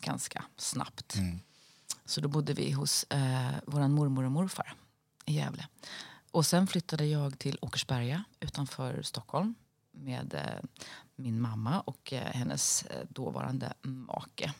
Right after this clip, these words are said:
Speaker 1: Och så växte jag upp i Åkersberga. Eh, inte så kul ställe, men, eh, ja, det är nog bättre nu.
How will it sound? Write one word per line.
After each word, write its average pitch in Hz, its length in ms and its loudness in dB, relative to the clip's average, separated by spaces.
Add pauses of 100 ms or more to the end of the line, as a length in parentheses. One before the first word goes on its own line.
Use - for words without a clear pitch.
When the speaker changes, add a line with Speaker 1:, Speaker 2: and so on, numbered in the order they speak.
(760)
Speaker 1:
Och 170 80 0
så 190 100 4
växte 208 280 4
jag 214 80 10
upp 208 80 2
i 214 40 10
Åkersberga. 208 840 6 (200)
Eh, - 480 -2
inte - 340 -8
så - 200 0
kul - 320 -2
ställe, - 440 0
men, 156 360 0
eh, 139 200 0 (220)
ja, - 240 2
det - 160 2
är 160 60 6
nog 143 160 4
bättre 131 400 0
nu. 127 300 2